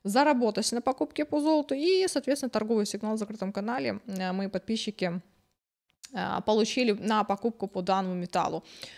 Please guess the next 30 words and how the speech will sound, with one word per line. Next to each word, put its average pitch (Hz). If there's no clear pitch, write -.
А, 185
значит, 269
что -
сейчас? -
А 233
вот 240
это 427
сейчас, 233
а, 180
ситуация 220
по 269
золоту, 330
это 233
ситуация 254
в 220
движении, 214
не 196
торговая 233
ситуация, -
ребят. -
Никаких 220
шортов 254
здесь 226
нет, 202
вот, 170
потому 202
что -
вы 247
мне 240
пишете, 214